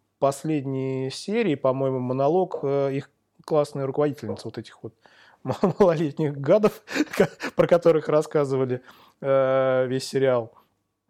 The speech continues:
И очень важный инсайт, который она говорит, я сейчас, ну, боюсь там не процитировать дословно, да,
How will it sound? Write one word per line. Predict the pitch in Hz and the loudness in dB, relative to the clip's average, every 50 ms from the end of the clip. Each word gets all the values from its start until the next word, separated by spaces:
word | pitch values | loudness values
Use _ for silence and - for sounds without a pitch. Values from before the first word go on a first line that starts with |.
| _ _ _ _ _ - - - | _ _ _ _ _ -18 -10 -6
И | 135 127 120 120 127 | -4 -2 0 0 0
очень | 143 143 - 156 135 | 0 0 0 2 2
важный | 147 151 143 143 143 143 | 4 4 2 2 -2 -4
инсайт, | 139 - 190 196 214 214 | -2 2 2 2 2 2
который | - 139 131 - 147 139 143 143 135 135 _ _ _ _ _ _ _ _ - | -2 -6 -4 -2 0 0 2 0 0 -2 _ _ _ _ _ _ _ _ -12
она | - 120 123 131 135 135 127 | -8 -6 -2 -2 0 0 0
говорит, | 123 135 135 151 190 214 - | 0 2 2 2 2 0 0
я | 156 143 135 | 0 -2 -2
сейчас, | - 147 135 - - | -2 -4 -6 -6 -6
ну, | 139 170 175 131 | -4 -4 -2 2
боюсь | 123 139 151 147 135 - | 2 2 2 0 -2 -8
там | _ - 131 120 123 | _ -8 -6 -6 -6
не | 123 120 | -4 -4
процитировать | 135 131 - - - 214 240 262 196 143 135 | -4 -6 -6 -6 -2 0 2 2 2 0 2
дословно, | 131 131 - - 151 143 123 117 113 110 | 0 0 0 2 0 0 0 0 -4 -4
да, | 113 143 160 190 226 262 | -2 0 0 0 -2 -4